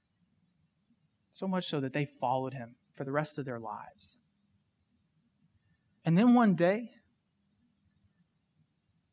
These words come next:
standing before them on another mountain was the king philosopher who had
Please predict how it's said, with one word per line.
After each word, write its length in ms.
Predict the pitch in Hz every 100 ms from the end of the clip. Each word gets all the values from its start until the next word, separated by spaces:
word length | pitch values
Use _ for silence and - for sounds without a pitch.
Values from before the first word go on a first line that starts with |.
| _ -
standing 440 | - 196 214 233
before 400 | 202 202 165 147
them 240 | 139 139 - _ _ _ _ _ _ _ _ _
on 160 | - 165
another 400 | 147 165 190 156
mountain 420 | 139 127 123 135 - _ _ _ _ _ _ _
was 140 | 143
the 100 | 147
king 380 | 131 - 190 180
philosopher 760 | 175 135 123 113 - - - - _ _ _ _ _ _ _ _ _ _ _ _ -
who 140 | 226
had 240 | 190 175